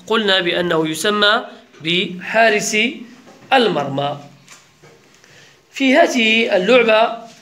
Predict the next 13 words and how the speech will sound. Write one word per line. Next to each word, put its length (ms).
يوجد 560
عدة 460
أشواط، 480
ذكرنا 360
بأنها 540
اثنان 680
شوطان، 500
الشوط 440
الأول 380
والشوط 400
الثاني 600
بينهما 640
استراحة، 920